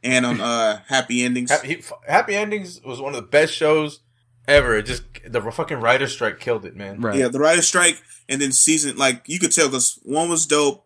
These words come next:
Speaker 1: two was even better, and three was just like, "What the fuck
Speaker 2: That's
Speaker 1: happened?"
Speaker 2: what the, the stri-, that's when the writer's strike <laughs> happened.
Speaker 1: Yeah, I know, I know. I was like, I was like, "Yo, season three is just, what the," you know, my favorite part of Happy Endings is, like, right when, uh, his wife has sex and wakes up,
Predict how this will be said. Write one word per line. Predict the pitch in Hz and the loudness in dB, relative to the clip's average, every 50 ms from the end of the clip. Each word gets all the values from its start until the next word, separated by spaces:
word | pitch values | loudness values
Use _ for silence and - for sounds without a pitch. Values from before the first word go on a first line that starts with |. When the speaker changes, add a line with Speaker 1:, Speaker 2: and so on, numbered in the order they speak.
| _ | _
Speaker 1:
two | - - 165 170 | -2 0 0 2
was | 165 160 143 147 | 2 2 2 2
even | 147 139 139 131 127 | 0 0 -2 -2 0
better, | 135 135 135 127 123 117 - - - - - - | 2 2 2 2 0 -2 -4 -10 -20 -20 -14 -8
and | - 123 120 | -6 -6 -4
three | 143 147 143 | 0 0 0
was | 139 131 127 | 2 0 0
just | 123 - | -2 -2
like, | 127 120 113 104 - | -2 -2 -4 -6 -8
"What | - 123 131 131 - | -8 -8 -8 -8 -8
the | 90 95 | -12 -12
fuck | - - - 120 123 | -10 -6 -2 0 2
Speaker 2:
That's | 139 143 107 | 2 2 2
Speaker 1:
happened?" | 101 - 147 - - | 0 -2 -4 -8 -8
Speaker 2:
what | |
the, | 127 127 | -8 -8
the | 120 - - - 151 165 160 | -8 -8 -8 -4 -4 -2 2
stri-, | |
that's | 135 135 139 135 | 4 4 4 2
when | 143 135 | 0 -4
the | 127 120 | 0 2
writer's | 131 143 143 123 - | 2 2 2 2 -2
strike | - 120 110 - | -2 -2 -2 -2
<laughs> | - - 131 | 0 0 0
happened. | - - - - - - - _ - | 0 -2 -4 -12 -12 -12 -14 _ -4
Speaker 1:
Yeah, | 131 127 | -2 0
I | 127 | 2
know, | 131 131 123 120 120 120 | 2 2 2 0 -2 -6
I | 113 120 | -4 -2
know. | 131 131 127 120 120 - _ _ _ _ _ - - | 2 2 2 0 0 -6 _ _ _ _ _ -6 0
I | 156 165 | 2 4
was | 190 185 175 - | 4 4 4 2
like, | 175 170 175 | 2 2 4
I | |
was | 180 190 190 | 4 4 2
like, | 196 175 160 | 2 0 0
"Yo, | 170 170 | 0 0
season | 160 - - 196 202 202 | 0 0 0 -2 -4 -6
three | 190 - 185 185 175 | -6 -4 -2 0 0
is | 156 151 | 0 -2
just, | 151 147 143 139 - - 117 | -2 -4 -2 -2 -4 -6 -6
what | 127 - _ - | -10 -16 _ -10
the," | 165 160 143 - - _ - - - - 196 | -10 -10 -10 -10 -14 _ -14 -12 -12 -4 0
you | 214 | 2
know, | 277 247 196 - - | 4 4 2 0 0
my | 135 160 170 | 0 0 0
favorite | 165 - 180 185 190 190 196 190 - | 2 2 2 2 2 2 0 -2 -2
part | 185 165 170 175 180 - - _ - | -2 -2 0 0 0 -2 -8 _ -6
of | - 123 - | -6 -6 -2
Happy | - 143 143 131 139 147 147 | 0 -2 -2 0 0 0 0
Endings | 147 151 151 151 156 | 0 0 -2 -2 -4
is, | 143 135 139 | -4 -2 0
like, | 135 131 120 127 | 0 0 0 0
right | 131 135 139 143 - - _ _ _ _ _ _ _ _ | 0 0 0 0 -2 -6 _ _ _ _ _ _ _ _
when, | - 139 127 127 123 - | -6 -2 0 0 0 0
uh, | - 110 120 120 117 117 _ - | -2 -2 -2 -2 -2 -4 _ -8
his | 123 123 127 127 123 - 113 117 113 _ | -6 -4 -2 -2 -2 -2 -4 -4 -10 _
wife | - 127 131 135 | 0 2 2 2
has | 143 135 131 123 _ _ _ _ | 2 0 -4 -6 _ _ _ _
sex | - - 139 131 - 135 | 0 0 2 2 0 0
and | 131 123 | 0 0
wakes | 127 127 123 135 | 0 -2 -2 0
up, | 135 139 139 - | -2 -2 -2 -4